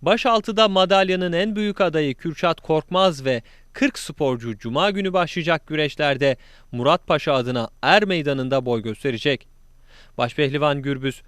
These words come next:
çok iyi bir hazırlık dönemi geçirdiklerini belirterek, "Kış dönemi de dahil olmak üzere sezona çok iyi hazırlandık. Talihsiz bir sakatlık yaşadım ama şimdi hepsini geride bıraktık." dedi.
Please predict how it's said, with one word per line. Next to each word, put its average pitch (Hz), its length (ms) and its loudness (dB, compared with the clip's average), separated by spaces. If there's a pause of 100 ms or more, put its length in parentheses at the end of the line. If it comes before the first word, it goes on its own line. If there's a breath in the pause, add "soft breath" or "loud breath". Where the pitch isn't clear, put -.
(140)
çok 220 300 -6
iyi 214 200 0
bir 233 80 0
hazırlık 196 520 -2
dönemi 202 320 0
geçirdiklerini 175 720 -2
belirterek, 151 540 -2 (500 soft breath)
"Kış - 260 -2
dönemi 214 340 2
de 190 120 2
dahil 165 260 2
olmak 170 360 0
üzere 151 320 0
sezona 147 480 -2
çok - 260 -4
iyi 127 120 0
hazırlandık. 120 640 -4 (400)
Talihsiz 233 520 0
bir 254 120 -4
sakatlık 202 580 -2
yaşadım 175 420 0
ama 123 240 -2
şimdi 185 300 -4
hepsini 180 360 -2
geride 135 360 -2
bıraktık." 113 460 -6
dedi. 135 260 -2